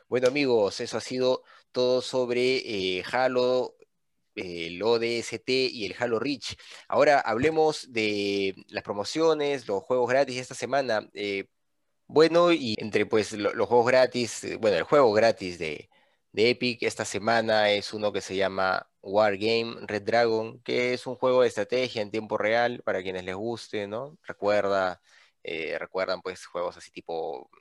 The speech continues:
Red Alert, tipo StarCraft, Warcraft, etcétera, ¿no? Juegos de, de estrategia. Tiene toda esa dinámica, es un juego que salió el, el dos mil catorce y normalmente está al precio de cincuenta y ocho soles, va a estar gratis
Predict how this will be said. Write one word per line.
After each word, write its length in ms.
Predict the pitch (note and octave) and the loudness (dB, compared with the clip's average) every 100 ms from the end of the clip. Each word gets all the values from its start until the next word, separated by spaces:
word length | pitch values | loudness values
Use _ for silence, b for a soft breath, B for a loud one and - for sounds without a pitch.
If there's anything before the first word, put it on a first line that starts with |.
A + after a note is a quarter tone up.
| - | -14
Red 180 | - F#2 | -14 -10
Alert, 580 | E2+ F2+ G2 G2 F#2 F2 | -6 -2 -2 0 -2 -6
tipo 540 | F2 - - - - _ _ | -14 -12 -14 -14 -18 _ _
StarCraft, 640 | - E2+ F2+ F#2+ F#2+ F2+ E2 | -12 -8 -2 0 0 -2 -4
Warcraft, 560 | E2+ F2 F2 - - | -6 -4 -4 -4 -8
etcétera, 460 | E2 - F2 - - | -12 -12 -12 -12 -14
¿no? 180 | E2+ - | -12 -6
Juegos 240 | G2+ F#2+ | -6 -6
de, 180 | D#2+ - b b b - | -12 -20 b b b -20
de 40 | |
estrategia. 640 | - G#2 B2+ A2+ A2+ G#2 _ B _ | -14 -10 -8 -8 -8 -10 _ B _
Tiene 260 | A2+ A2 G#2+ | -6 -4 -4
toda 360 | A2+ A2 G#2+ | -2 0 0
esa 160 | G#2 G#2 | -2 -4
dinámica, 420 | G#2 A#2 A2+ G2+ | -4 -4 -4 -8
es 60 | G2+ | -10
un 60 | |
juego 200 | G2 G#2 | -6 -6
que 80 | G2+ | -6
salió 420 | F#2+ F#2+ G2+ G#2 | -8 -6 -2 -2
el, 220 | G2+ G2 - | -2 -6 -10
el 120 | G#2+ | -6
dos 120 | G2+ | -6
mil 140 | G#2+ A2+ | -6 -4
catorce 720 | A#2 C3+ B2+ A#2+ C3+ - - - | -2 0 -2 -4 -8 -12 -16 -12
y 220 | C3 C3+ | -8 -2
normalmente 760 | A#2 A2 A2+ A2+ A2+ A2+ G#2+ G2 | 0 2 0 0 -2 -2 -4 -4
está 220 | - G2 | -4 -6
al 100 | G2 | -4
precio 300 | G2 F#2+ G2+ | -6 -4 -4
de 80 | G2 | -4
cincuenta 280 | F#2 F2+ | -6 -6
y 60 | F#2+ | -6
ocho 160 | G2+ G#2 | -6 -6
soles, 440 | B2+ B2 A#2 A2+ | -2 -2 -2 -4
va 40 | |
a 40 | G2+ | -6
estar 220 | - G2 | -6 -2
gratis 480 | G2+ G2+ - G#2+ | 0 0 -2 -10